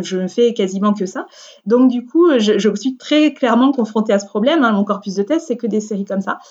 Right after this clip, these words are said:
Euh, donc, c'est un énorme problème. Ça veut dire qu'il faut être vraiment, vraiment passionné. <laughs> Et c'est pour ça aussi que je travaille que sur des corpus qui me, qui vraiment me, me parlent, euh, fondamentalement, parce que sinon, c'est, c'est,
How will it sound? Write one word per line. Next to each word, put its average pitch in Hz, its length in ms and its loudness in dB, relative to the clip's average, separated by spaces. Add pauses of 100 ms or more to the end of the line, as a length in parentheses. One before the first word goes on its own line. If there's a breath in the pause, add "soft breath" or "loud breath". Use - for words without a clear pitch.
(460 loud breath)
Euh, 196 220 2
donc, 240 260 2
c'est - 220 -6
un 240 140 4
énorme 311 220 2
problème. 294 260 2
Ça 330 120 -2
veut 240 80 -2
dire 302 160 0
qu'il 226 200 -4
faut 240 180 0
être 240 240 -4
vraiment, 233 300 0
vraiment 220 260 0
passionné. 214 600 -2
<laughs> 214 200 0
Et 202 140 2
c'est 202 120 -6
pour 202 100 -10
ça 226 100 -2
aussi 233 180 -2
que 214 60 -2
je 196 60 0
travaille 208 320 -2
que 233 80 -2
sur 226 180 0
des 196 180 0
corpus 208 420 -8
qui - 140 -6
me, 170 320 -2
qui 170 220 -12
vraiment 190 300 0
me, 165 420 -2
me 175 160 -4
parlent, 170 340 -2
euh, 156 360 -8
fondamentalement, 185 680 -4
parce 214 140 -4
que - 80 -20
sinon, 196 300 -4
c'est, 165 260 -6
c'est, - 260 -18